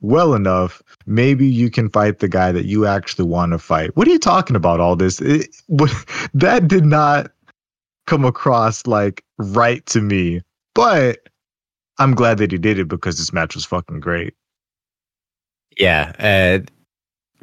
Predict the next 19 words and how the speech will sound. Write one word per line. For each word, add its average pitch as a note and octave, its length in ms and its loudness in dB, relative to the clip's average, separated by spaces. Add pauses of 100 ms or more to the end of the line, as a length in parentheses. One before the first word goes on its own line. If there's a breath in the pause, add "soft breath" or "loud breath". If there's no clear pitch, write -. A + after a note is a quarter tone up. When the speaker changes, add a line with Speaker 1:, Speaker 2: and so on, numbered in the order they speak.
(280)
Speaker 2:
context D#3 680 0
was C3+ 160 2
a B2+ 60 4
little B2 240 4
weird, A#2+ 360 2
but G#2+ 120 2
you G#2 80 2
know G#2 200 2
what? G#2 340 0 (720)
The G#2 160 -2
match B2 360 0
made G2 180 2
it D#2+ 80 0
worth D#2+ 240 -2
it, D2 180 -4
so D#2 240 -2
take F#2 180 -2
it D#2+ 80 -2
away. D2 280 -2